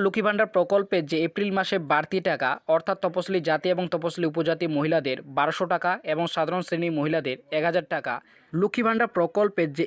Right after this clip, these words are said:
এপ্রিল মাসের টাকা, সেই টাকা তাদের ব্যাংক অ্যাকাউন্টে তেসরা এপ্রিল থেকে দেওয়া শুরু করেছে। এবং যাদের এখনও পর্যন্ত এপ্রিল মাসের টাকা, অর্থাৎ এপ্রিল মাসে বাড়তি টাকা ব্যাংক অ্যাকাউন্টে ক্রেডিট হয়নি, যে সমস্ত সুবিধাভোগী মহিলাদের,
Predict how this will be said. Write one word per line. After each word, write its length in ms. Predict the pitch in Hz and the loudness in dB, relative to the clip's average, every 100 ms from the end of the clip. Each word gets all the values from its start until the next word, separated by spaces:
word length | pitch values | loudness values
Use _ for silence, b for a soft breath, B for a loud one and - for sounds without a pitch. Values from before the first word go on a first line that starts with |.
| 185 | 0
এপ্রিল 260 | 185 - 247 220 | 0 2 0 2
মাসের 240 | 202 214 180 | 0 -2 -2
টাকা, 220 | 196 160 127 175 - | -2 0 -2 -4 -2
সেই 160 | 202 214 | 0 2
টাকা 160 | 208 208 202 | 0 0 0
তাদের 220 | 180 175 185 147 | 0 2 0 0
ব্যাংক 160 | 165 | 0
অ্যাকাউন্টে 360 | 170 196 180 131 - - | 0 -2 0 -4 -6 0
তেসরা 340 | 208 208 226 180 | 0 2 2 2
এপ্রিল 200 | 165 196 196 | 2 0 0
থেকে 180 | 202 147 135 185 | -2 -2 -6 -2
দেওয়া 180 | 147 175 170 | 2 2 2
শুরু 160 | 170 147 | 0 -2
করেছে। 280 | 139 127 123 127 _ _ _ _ | -4 -6 -10 -16 _ _ _ _
এবং 200 | 180 196 240 180 | -2 2 2 2
যাদের 220 | 185 208 - 160 | 2 2 0 0
এখনও 220 | 208 208 | 0 0
পর্যন্ত 280 | 208 214 190 143 - 175 | 2 0 2 2 2 -2
এপ্রিল 240 | 175 220 214 | -2 -2 0
মাসের 260 | 202 214 190 - | -2 -2 -4 0
টাকা, 240 | 175 156 139 - | 0 2 -2 0
অর্থাৎ 220 | 165 202 180 175 | -2 0 -2 -2
এপ্রিল 200 | 190 190 | -2 -2
মাসে 160 | 180 196 151 | 0 -2 0
বাড়তি 240 | 143 151 165 | 0 -2 -2
টাকা 160 | 175 170 143 | 0 0 0
ব্যাংক 180 | 147 156 | 0 0
অ্যাকাউন্টে 320 | 170 165 160 165 | 0 -2 -2 -4
ক্রেডিট 260 | 147 156 147 - | -2 -2 -2 -2
হয়নি, 280 | 156 139 139 143 | 0 0 -4 -2
যে 80 | 156 - | -2 -2
সমস্ত 280 | 160 156 170 156 | -4 -4 -4 -4
সুবিধাভোগী 420 | 147 151 151 151 143 | -2 -2 0 0 0
মহিলাদের, 360 | 147 147 123 | 0 0 -2